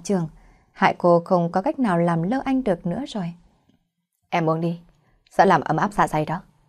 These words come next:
Thừa dịp Thùy Tuấn Vi đi tắm gội,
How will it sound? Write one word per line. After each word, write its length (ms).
Thừa 140
dịp 220
Thùy 140
Tuấn 260
Vi 200
đi 160
tắm 280
gội, 240